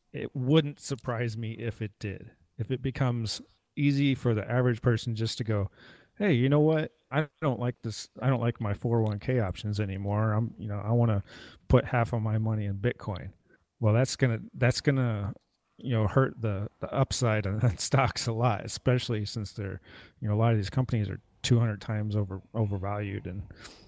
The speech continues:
uh, it's, it's just,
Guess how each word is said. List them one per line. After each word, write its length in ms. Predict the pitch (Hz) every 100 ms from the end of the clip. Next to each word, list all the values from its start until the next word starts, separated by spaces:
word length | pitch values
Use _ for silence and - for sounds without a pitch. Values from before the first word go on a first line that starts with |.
| - - -
uh, 280 | 104 98 - - - - _ _ _ _
it's, 260 | 117 - -
it's 180 | 127 -
just, 560 | 104 - - - -